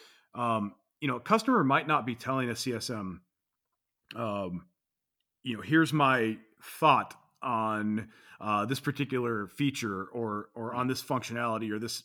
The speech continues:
you know, this, this widget or whatever." But the customer is providing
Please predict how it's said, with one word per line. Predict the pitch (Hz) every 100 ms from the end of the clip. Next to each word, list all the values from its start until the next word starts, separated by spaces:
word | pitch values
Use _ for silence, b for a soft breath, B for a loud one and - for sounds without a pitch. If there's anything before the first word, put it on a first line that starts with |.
| -
you | 101
know, | 90
this, | 101 - _ _ -
this | 110
widget | 117 117 107 104
or | 98
whatever." | 104 101 87 - B B B B -
But | 147 143 - b b b _ _ _ _ -
the | 143
customer | 156 185 247 208
is | 143 135
providing | - 127 135 127 123 113 95